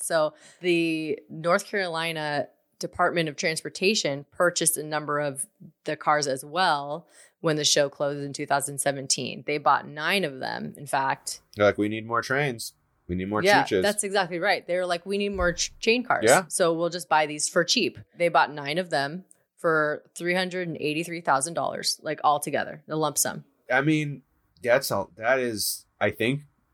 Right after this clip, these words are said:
Speaker 2: I don't know if that's good or not. <laughs> I can't, I'm like, "Is that, is that good?" I don't know. I don't know what train, uh, what, what trains are worth.
Speaker 1: Good deal? Question mark.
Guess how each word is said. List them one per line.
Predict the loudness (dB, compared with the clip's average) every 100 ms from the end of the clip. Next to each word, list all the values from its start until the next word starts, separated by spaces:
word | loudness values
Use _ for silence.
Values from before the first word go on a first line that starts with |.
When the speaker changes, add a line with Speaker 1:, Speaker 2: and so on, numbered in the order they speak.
| _ 0
Speaker 2:
I | 0
don't | 2 -4 0
know | -2
if |
that's | -2 -4
good | -2 -2
or | -4
not. | -4 -4 -2
<laughs> |
I | -4 -2 -4 -2 0 0 0 -4 -2
can't, | 0 -2 -4
I'm | -4 -2 0 2
like, | 0
"Is | -2 2
that, | 2 2 -2
is | -2 0 2
that | 0
good?" | -2 -6 -6 _ -2
I | 2
don't | 4
know. | 4
I | 0 0
don't | -2
know | -4 -4
what | -4
train, | -4 -2 -2 -2 -2
uh, | -2
what, | -2 -4 -4
what | -6 -2
trains | -2 -2 -4
are | 0
worth. | 2 2 0 -14 2
Speaker 1:
Good | 2 4
deal? | 0 0 0
Question | -4 -4 -2
mark. | -2 -2 -8